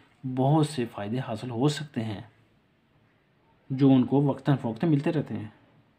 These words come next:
लेकिन गौर नहीं करते। बेहतर तौर पर काम अंजाम देने की वजह से इनकी जो तारीफ़ें होंगी, वहाँ से पता लगता है। अहबाब में उनका वक़ार बुलंद होगा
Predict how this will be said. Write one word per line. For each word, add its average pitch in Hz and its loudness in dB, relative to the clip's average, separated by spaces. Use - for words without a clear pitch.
लेकिन 135 6
गौर 131 6
नहीं 117 2
करते। 110 -14
बेहतर 185 6
तौर 131 2
पर 135 2
काम 160 8
अंजाम 135 6
देने 120 2
की 110 -2
वजह 107 -2
से 135 2
इनकी 147 4
जो 147 8
तारीफ़ें 147 4
होंगी, 131 2
वहाँ 147 0
से - -10
पता 139 -6
लगता 95 -12
है। - -18
अहबाब 131 0
में 123 6
उनका 117 0
वक़ार 110 -4
बुलंद 135 2
होगा 98 2